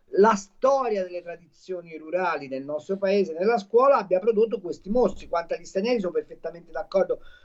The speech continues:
con il nostro amico di, mm, di Pienza, ma voglio aggiungere, a beneficio anche del nostro amico ex floricoltore, oggi,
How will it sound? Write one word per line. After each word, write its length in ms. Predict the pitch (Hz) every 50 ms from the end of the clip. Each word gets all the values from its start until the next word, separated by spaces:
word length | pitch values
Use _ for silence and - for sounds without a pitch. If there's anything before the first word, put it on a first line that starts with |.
| - - - - -
con 140 | - - 175
il 60 | 175
nostro 260 | 190 185 - - 180 160
amico 340 | 170 190 196 190 180 160
di, 260 | 156 160 170 165 156 151
mm, 520 | 143 139 135 131 127 127 127 123 120 117 - -
di 160 | 160 180 196
Pienza, 580 | 196 175 - 139 131 123 117 120 - - 139 139
ma 220 | 165 185 196 190 185
voglio 380 | 240 262 277 277 262 220 208
aggiungere, 440 | 185 185 _ - 151 - 123 113 107 104 107 113 117 120 135 - _ _ _ _ _ _ _ _ _ _ _ _ _ _ _ _ -
a 40 | 135
beneficio 520 | 143 170 175 180 175 170 233 226 190 196 185
anche 220 | 196 196 190 180
del 140 | 160 151 147
nostro 880 | 156 170 180 - - - 143 143 135 135 131 131 127 123 123 123 110
amico 920 | - 123 135 160 180 185 - - 135 131 127 127 127 123 117 113 117 - -
ex 400 | 160 180 180 - - - - -
floricoltore, 840 | - 147 147 147 151 143 147 143 135 - - 190 190 185 170 147 143
oggi, 760 | 151 170 170 160 - - - - 143 143 143 135 - _